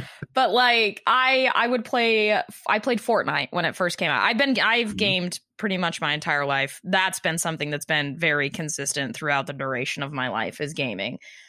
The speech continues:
Speaker 1: I had a
Speaker 2: Mm-hmm.
Speaker 1: Super Nintendo when I was a kid, and then I went all the way to now I have a, obviously a full P C setup that I play P C games, Xbox games, anything that I can get my hands on, I play.
Speaker 2: Yeah.
Speaker 1: But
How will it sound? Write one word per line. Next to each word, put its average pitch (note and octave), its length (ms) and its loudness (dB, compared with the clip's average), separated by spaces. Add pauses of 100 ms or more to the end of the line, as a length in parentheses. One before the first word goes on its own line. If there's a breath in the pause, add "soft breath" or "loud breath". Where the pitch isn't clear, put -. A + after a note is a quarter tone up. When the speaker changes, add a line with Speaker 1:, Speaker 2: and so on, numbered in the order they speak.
Speaker 1:
I E3 120 4
had D#3 120 4
a - 40 4
Speaker 2:
Mm-hmm. G3+ 80 0
Speaker 1:
Super F3 240 0
Nintendo E3+ 440 2
when D#3 120 0
I D#3 100 2
was D3+ 100 -2
a D3+ 60 -2
kid, D3+ 380 2
and C#3+ 120 -2
then C#3 140 -2
I C#3 300 -2
went D3 300 -2
all D3+ 200 2
the D3+ 80 -4
way C#3+ 300 0
to D3 240 -2
now C#3+ 240 0
I C#3+ 80 2
have D3+ 180 0
a, C#3+ 140 -4 (100)
obviously D3 400 -2
a C#3+ 80 -2
full D#3 220 -6
P D3+ 180 -8
C D#3 180 -4
setup C#3+ 380 -2
that D3 80 -2
I D3+ 80 -2
play D3+ 220 -6
P D3 160 -12
C D3+ 180 -10
games, C#3 400 -4
Xbox C#3+ 420 -2
games, E3 400 -8
anything C4 380 6
that A3+ 80 8
I G#3+ 120 8
can G#3+ 120 0
get G3 140 6
my D#3 100 4
hands D3+ 300 2
on, C#3+ 120 0
I C#3+ 100 2
play. G#2+ 380 0 (520)
Speaker 2:
Yeah. A#2 160 2
Speaker 1:
But B3+ 260 8